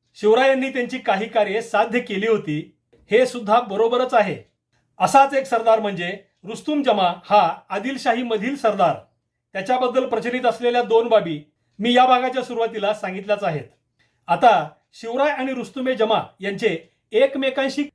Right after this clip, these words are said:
कसे साटेलोटे होते, तसेच अफजल खानासंबंधीच्या त्या दोन बाबी खऱ्या आहेत का, ते आपण पुराव्यांमधूनच जाणून घेऊयात. पण त्याआधी हा रुस्तुमे जमा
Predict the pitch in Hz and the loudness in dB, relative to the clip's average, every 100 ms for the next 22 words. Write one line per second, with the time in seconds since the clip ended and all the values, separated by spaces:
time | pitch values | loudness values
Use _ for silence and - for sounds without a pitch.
0 | - 214 302 302 254 233 262 247 247 185 | -6 -2 0 2 2 2 -2 0 0 -2
1 | 185 214 165 139 _ _ _ _ _ 185 | -2 -2 -2 -6 _ _ _ _ _ 0
2 | 247 240 233 180 175 254 240 233 233 226 | 2 0 -2 -6 -2 -2 0 0 0 -2
3 | 220 214 170 165 156 _ _ - 208 165 | -2 -4 -4 -4 -4 _ _ -2 -2 0
4 | 240 285 262 254 254 226 208 226 202 202 | 2 4 4 0 -2 -2 0 0 0 -4
5 | 220 - 208 156 - _ _ _ 233 254 | -4 0 2 2 -6 _ _ _ 4 4
6 | 254 254 262 214 208 233 247 233 226 240 | 4 0 -2 -2 2 2 2 -2 -6 -4
7 | 247 269 - 165 190 202 208 185 143 - | -2 -2 -6 -6 -4 -4 -6 -4 -6 -8
8 | _ _ _ _ 202 208 220 240 233 196 | _ _ _ _ 0 4 6 6 4 -4
9 | 160 - 196 254 - 262 240 208 170 | -8 -4 -2 -2 -6 -8 -6 -6 -6